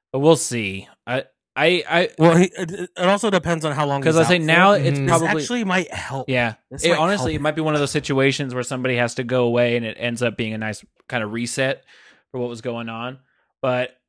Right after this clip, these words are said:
Speaker 1: yeah, it really
Speaker 2: Yeah,
Speaker 1: did
Speaker 2: it's
Speaker 1: suck
Speaker 2: gonna
Speaker 1: to
Speaker 2: end up
Speaker 1: see that
Speaker 2: hurting
Speaker 1: happen.
Speaker 2: Andrade more, but it's gonna, it's gonna help Angel 'cause, like, he can get out of this and, like, you can just show up whenever 'cause he's in, it's, like, you know, maybe a month from now, you know?
Speaker 1: Yeah.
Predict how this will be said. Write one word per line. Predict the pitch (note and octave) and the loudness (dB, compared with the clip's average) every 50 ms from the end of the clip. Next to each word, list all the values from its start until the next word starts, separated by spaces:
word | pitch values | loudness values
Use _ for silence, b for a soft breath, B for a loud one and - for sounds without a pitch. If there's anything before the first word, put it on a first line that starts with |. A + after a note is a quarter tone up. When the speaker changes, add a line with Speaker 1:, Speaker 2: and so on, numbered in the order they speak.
| _ _ | _ _
Speaker 1:
yeah, | D3 D3+ D#3+ D#3 D3+ | 0 4 4 6 6
it | E3 F#3+ | 4 4
really | G3 G#3+ A3 A3 G3+ | 4 6 6 6 6
Speaker 2:
Yeah, | E3+ | 6
Speaker 1:
did | F#3 F#3 | 4 2
Speaker 2:
it's | D3+ - | 2 4
Speaker 1:
suck | F3+ E3+ D#3 | 4 4 4
Speaker 2:
gonna | F#3+ | 4
Speaker 1:
to | F3 | 0
Speaker 2:
end | F#3+ | 0
up | F#3+ | 2
Speaker 1:
see | E3+ E3 | 2 4
that | D#3+ D#3+ D#3 C#3+ | 6 6 6 8
Speaker 2:
hurting | C3+ C#3+ | 8 6
Speaker 1:
happen. | C#3+ C#3+ D3 D#3+ D#3 B2+ | 6 6 4 2 2 2
Speaker 2:
Andrade | B2+ C#3 D#3+ F3 F3 F3 | 2 2 2 2 0 0
more, | E3 D#3 E3 F3+ F3 | 2 2 2 0 0
but | D3 D3+ C3+ C3+ | 0 0 0 0
it's | C#3 C3 - | -2 -2 0
gonna, | D3+ C#3+ C#3 C3 B2+ B2+ | 0 2 2 2 0 0
it's | - - _ _ _ _ _ - | -2 -6 _ _ _ _ _ -8
gonna | G#3 G#3+ G3+ | -6 -4 0
help | D#3+ D#3+ D3+ - - | 0 0 2 2 0
Angel | B2+ D#3 D#3+ C3 A#2+ A2+ | 0 0 0 -2 -4 -4
'cause, | - B2+ A#2+ | -4 -4 -4
like, | B2+ A#2+ A2+ - - _ _ _ _ _ _ | -4 -6 -6 -10 -18 _ _ _ _ _ _
he | C#3 C3+ | -4 -2
can | - D3+ C#3+ | -2 -2 0
get | C3 C#3+ C3 | 2 2 2
out | B2+ A#2+ B2 C#3 | 4 2 2 2
of | C#3 B2+ | 2 2
this | C3 B2+ A#2+ - - | 0 0 0 -2 -4
and, | B2+ A#2+ | -6 -6
like, | A2+ G#2+ - - _ _ | -6 -8 -10 -16 _ _
you | - D3+ C3+ | -10 -8 -6
can | C#3 B2+ | -4 -6
just | A#2+ - - | -6 -6 -4
show | - C3 | -2 -2
up | B2 A#2 - | -2 -2 -4
whenever | A2+ A2+ C3 C#3 A#2+ A#2 G#2 | -6 -4 -2 -2 -2 -4 -6
'cause | A2 A2 | -8 -12
he's | A2 G#2+ G#2 A2+ | -14 -14 -14 -14
in, | G#2+ G#2 A2 - | -14 -16 -18 -20
it's, | A2+ - - - - _ _ _ _ _ _ _ _ _ _ _ | -20 -20 -20 -20 -20 _ _ _ _ _ _ _ _ _ _ _
like, | A2+ A2 - | -10 -8 -6
you | A2+ | -6
know, | G2+ G#2+ | -6 -6
maybe | A2 A2 G#2 G2 G#2+ | -8 -8 -8 -8 -8
a | A2+ | -6
month | A#2+ C3 C#3+ C3+ - | -4 -4 -4 -4 -6
from | - G#2 F#2+ | -10 -16 -18
now, | E2+ - - | -18 -10 -6
you | B2 A#2+ | -2 0
know? | A#2 | 0
Speaker 1:
Yeah. | A2+ A2 A2 A2 | 0 0 -2 -2